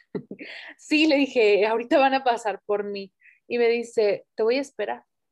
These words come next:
A mí me dio miedo porque dije yo, "Pues no lo conozco de nada, o sea, ¿qué me quiere hacer?". Pasa el bus, eh, y, eh, y en el bus no venía absolutamente nadie, nadie, nadie, nada, nada más el chofer,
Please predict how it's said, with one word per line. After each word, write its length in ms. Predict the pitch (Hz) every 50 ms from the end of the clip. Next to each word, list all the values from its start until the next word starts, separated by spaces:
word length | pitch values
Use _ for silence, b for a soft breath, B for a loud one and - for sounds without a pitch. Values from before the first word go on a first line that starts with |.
| b b b b b b
A 100 | 220 233
mí 120 | 240 254
me 140 | 269 339 349
dio 240 | 330 320 311 277 262
miedo 580 | 262 269 254 233 208 196 185 185 185 196 214 -
porque 200 | - - _ -
dije 180 | 180 - 208 185
yo, 140 | 202 190
"Pues 140 | - 185 175
no 120 | 190 190 202
lo 120 | 233 233
conozco 460 | - 208 180 175 185 190 _ - 214 196
de 100 | 180 170
nada, 340 | 175 190 233 277 294 233
o 60 | 196 180
sea, 320 | 185 180 170 165 170 - - - _ b b b b b b b _
¿qué 140 | - 233 240
me 160 | 247 320 320
quiere 240 | - 339 415 466 233
hacer?". 500 | 247 240 - - 349 370 294 220 220 _ _ _ _ _ _ _ _ _ _ _ _ _ _ -
Pasa 360 | - 247 254 254 254 - 277
el 120 | 285 285 269
bus, 560 | - 277 254 247 _ - - - - _ _ _ _ _ -
eh, 480 | 190 185 180 175 170 165 160 - - _ _ _ _ _
y, 200 | - 226 226 220
eh, 140 | 208 202 - -
y 120 | 214 220
en 100 | 208 214
el 100 | 208 208
bus 220 | 208 233 240 247 247
no 100 | 240 220
venía 340 | 226 220 220 220 220 214 -
absolutamente 920 | - 220 - - - 202 202 190 208 214 220 220 214 214 233 233 - _ _ -
nadie, 680 | 214 208 202 196 196 185 175 165 156 160 175 - _ _ _ _ _ _ 196
nadie, 420 | 202 208 214 226 220 247 254 247
nadie, 300 | 240 220 208 208 220 220
nada, 240 | 214 202 196 202 202
nada 220 | 196 196 190 196 196
más 200 | 202 196 - 202
el 120 | 196 -
chofer, 520 | - 175 170 _ - 196 208 233 - -